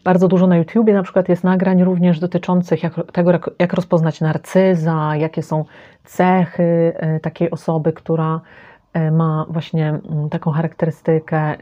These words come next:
i tak dalej. Ale ja myślę, że tutaj omijamy coś bardzo ważnego, czyli swój udział w tym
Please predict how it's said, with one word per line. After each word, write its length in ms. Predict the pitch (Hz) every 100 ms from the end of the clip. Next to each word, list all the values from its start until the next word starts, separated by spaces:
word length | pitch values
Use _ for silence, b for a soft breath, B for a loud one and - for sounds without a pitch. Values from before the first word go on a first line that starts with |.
| - -
i 60 | 165
tak 180 | 165 143
dalej. 440 | 156 151 180 233 B B B -
Ale 120 | 175
ja 60 |
myślę, 220 | 226 240 196
że 120 | 190
tutaj 260 | 240 226 -
omijamy 400 | 185 190 233 233
coś 220 | 220 175
bardzo 360 | 175 208 226 214
ważnego, 800 | 180 151 147 139 131 143 156 180 _ _ _ _ _ _ _ _ _ b b b b -
czyli 480 | - 185 175 180 214
swój 600 | - - - 233 247 - _ _ _ -
udział 800 | 254 262 262 254 180 160 190 269 _ _
w 260 | - - _
tym 460 | 156 143 160 247